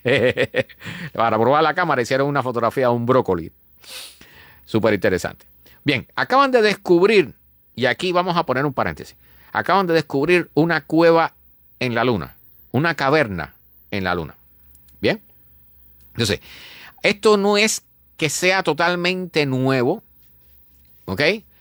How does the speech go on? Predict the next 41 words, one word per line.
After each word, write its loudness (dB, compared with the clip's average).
Eh, 2
no, 2
Alfonso 0
está -2
pre-, -2
Alfonso -2
está -4
preguntando -2
si 0
así 0
fue 0
como -2
lograron 2
la -2
imagen -2
del 0
agujero 0
negro 0
de, -2
eh, -4
de 2
M -2
ochenta -6
y -12
siete. -6
No, -2
la -2
imagen 0
del 2
agujero 2
negro 2
de 4
M 0
ochenta -4
y -4
siete 0
y, 2
y 0
la 2
de 2
Sagitario, -2